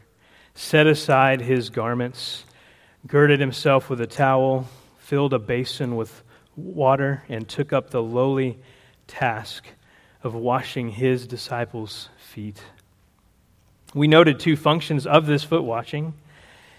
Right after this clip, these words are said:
It functioned first as, in itself, a loving act of humble service to his disciples. And then it also functioned as a picture or an object lesson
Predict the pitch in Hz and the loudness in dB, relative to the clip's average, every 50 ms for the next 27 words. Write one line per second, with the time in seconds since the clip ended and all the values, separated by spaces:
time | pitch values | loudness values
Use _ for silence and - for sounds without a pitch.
0 | _ _ - 131 - - - - 147 143 139 - - 147 131 - - 139 139 143 | _ _ -8 -8 -8 -6 -2 0 0 0 0 -2 -4 -6 -4 0 2 2 2 2
1 | 143 - 147 131 123 - - - - - _ _ _ _ _ _ _ _ _ _ | 2 0 -2 -2 -2 -2 -8 -16 -18 -20 _ _ _ _ _ _ _ _ _ _
2 | _ _ - 143 147 135 120 - - - 151 151 156 151 - 139 127 127 139 151 | _ _ -4 0 0 0 0 -2 2 6 6 6 6 6 4 0 2 4 4 4
3 | 156 147 147 135 131 - - - - 139 151 151 - - 143 131 117 117 123 151 | 4 4 2 -2 -2 -6 -8 -6 -2 -2 -2 -2 -4 -4 -6 -6 -6 -4 -4 -2
4 | 147 135 131 123 120 120 - - - - - - 143 147 139 127 123 131 - - | -2 -2 -4 -4 -6 -8 -12 -16 -18 -12 -4 -2 0 0 0 -2 -4 -6 -6 -8
5 | - - - - _ _ _ _ _ _ _ _ _ _ _ _ - - 151 151 | -12 -12 -14 -16 _ _ _ _ _ _ _ _ _ _ _ _ -4 0 2 4
6 | 147 131 127 123 131 120 - 151 135 143 143 147 123 120 123 123 - - - - | 2 2 0 -2 -6 -2 2 2 4 4 2 0 -4 -6 -6 -8 -10 -14 -16 -18
7 | - _ _ _ _ _ _ _ _ _ - - - _ - 151 165 175 170 160 | -20 _ _ _ _ _ _ _ _ _ -20 -20 -12 _ 0 2 4 6 8 10
8 | 160 160 180 175 - - 185 165 151 - - 165 151 156 151 - - 170 156 147 | 10 10 8 8 6 4 4 4 4 4 4 4 4 4 2 -2 -2 0 0 0
9 | 143 135 - - 240 196 143 147 151 147 147 143 - - - - - - _ - | 0 -2 -6 -8 -2 2 4 4 4 4 2 0 -4 -10 -12 -16 -20 -20 _ -2
10 | 151 156 156 - - - 208 208 - - - - 147 131 123 117 123 139 135 131 | -2 -2 -2 -2 -2 0 0 0 -2 -4 -8 -4 -4 -4 -4 -4 -4 -2 -2 -2
11 | 143 151 151 165 170 151 151 170 151 - - 135 131 131 147 160 - - - - | -2 0 0 0 0 2 0 0 0 0 -2 -2 2 2 2 2 0 -4 -10 -6
12 | 170 143 117 110 107 104 | -6 -6 -6 -6 -8 -12